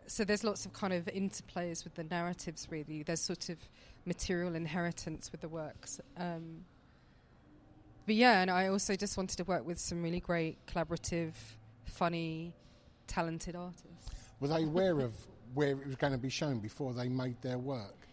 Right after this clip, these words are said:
Speaker 1: Yeah, then we had, um, site visits. So we had three site visits, and we kind of developed and developed, which almost everyone came to. We sh-, we sent them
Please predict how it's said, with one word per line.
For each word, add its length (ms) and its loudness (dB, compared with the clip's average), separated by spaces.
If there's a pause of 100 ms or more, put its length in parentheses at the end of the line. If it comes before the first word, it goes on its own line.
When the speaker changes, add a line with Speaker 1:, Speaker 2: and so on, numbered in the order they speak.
Speaker 1:
Yeah, 260 6
then 120 -2
we 120 -2
had, 220 -2
um, 400 -4
site 340 -2
visits. 340 -12
So 240 -8
we 100 -6
had 200 -6
three 260 -8
site 320 -8
visits, 380 -12
and 100 -8
we 80 -6
kind 240 -6
of 100 -6
developed 420 -6
and 100 -8
developed, 520 -8 (340)
which 160 -6
almost 280 2
everyone 220 -4
came 280 -6
to. 220 -6
We 140 -8
sh-, 200 -10
we 160 -6
sent 220 -4
them 180 -6